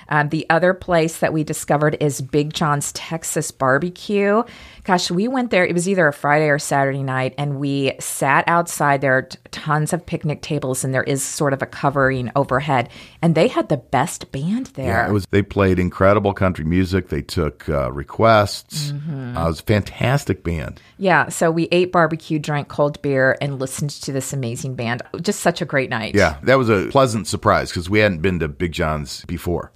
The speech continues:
Speaker 1: Now, we did skip over before dinner. We <laughs> drove to Horseshoe Bend for sunset. Uh, you know, this trip was in September, so sunset fairly early. I think it was, sunset was at, like, six thirty, so we did that before dinner.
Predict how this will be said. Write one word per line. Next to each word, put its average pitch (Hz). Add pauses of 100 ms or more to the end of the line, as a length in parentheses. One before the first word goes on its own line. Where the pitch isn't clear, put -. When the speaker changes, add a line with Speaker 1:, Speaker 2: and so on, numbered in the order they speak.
Speaker 1:
Now, 175
we 180
did 220
skip -
over 156
before 185
dinner. 131
We 147
<laughs> -
drove 151
to 139
Horseshoe 160
Bend 139
for -
sunset. 147 (460)
Uh, 120
you 156
know, 147
this 180
trip 180
was 160
in 151
September, 151
so 151
sunset 214
fairly 208
early. 120
I 110
think 165
it 123
was, 110
sunset -
was 135
at, -
like, -
six -
thirty, 127
so 139
we 143
did 143
that 143
before 143
dinner. 139